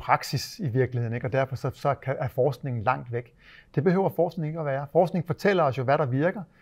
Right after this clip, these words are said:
fortæller os, hvad der er vigtigt, og derfor bliver, bliver forskning rigtig, rigtig vigtigt.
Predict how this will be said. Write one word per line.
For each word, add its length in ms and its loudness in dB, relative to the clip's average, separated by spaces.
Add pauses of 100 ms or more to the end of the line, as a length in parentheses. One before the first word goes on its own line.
(140)
fortæller 380 0
os, 140 -4
hvad 260 0
der 60 0
er 100 0
vigtigt, 400 -4
og 60 -8
derfor 260 0
bliver, 340 0
bliver 280 -4
forskning 440 -4
rigtig, 300 -4
rigtig 260 -8
vigtigt. 300 -10